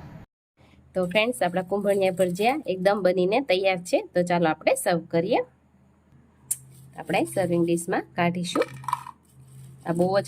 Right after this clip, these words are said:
ખાવાની મજા આવે છે ફ્રેન્ડ્સ. તમે પણ અચૂક એકવાર જરૂરથી તમારા ઘરે આ કુંભળિયા ભજીયા બનાવજો. વરસાદની સિઝન જાય એ પહેલાં એકવાર તો જરૂરથી ટ્રાય કરજો. હવે આપણે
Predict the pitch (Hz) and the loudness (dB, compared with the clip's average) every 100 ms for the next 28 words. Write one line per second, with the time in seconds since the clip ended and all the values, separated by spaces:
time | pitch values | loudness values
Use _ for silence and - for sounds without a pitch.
0 | - 185 180 180 175 180 170 170 170 175 | -2 0 2 2 2 2 2 2 0 -2
1 | 175 190 190 - 180 180 180 175 175 180 | -2 -2 -4 -2 0 0 2 2 2 0
2 | 202 - 190 - 190 180 180 202 240 254 | -6 -4 -4 2 0 0 0 2 4 2
3 | 196 190 185 185 - - - - 185 185 | 2 2 2 0 -4 -20 -20 -4 2 4
4 | 175 180 185 185 175 170 175 175 175 175 | 2 0 -2 2 4 4 2 2 2 4
5 | 170 170 170 285 339 - - 170 185 190 | 4 4 2 0 -2 -10 -4 -2 0 0
6 | 180 185 185 180 190 190 190 180 175 175 | 0 -2 -2 -2 0 2 2 2 2 2
7 | 165 165 180 185 - 302 330 190 202 220 | 2 2 2 0 0 -2 0 0 2 2
8 | 214 175 175 165 165 170 190 277 - - | 0 0 2 2 2 0 0 -2 -2 -20
9 | - - - - - - _ - - 165 | -20 -20 -20 -20 -20 -20 _ -20 -4 0
10 | 165 170 | 2 0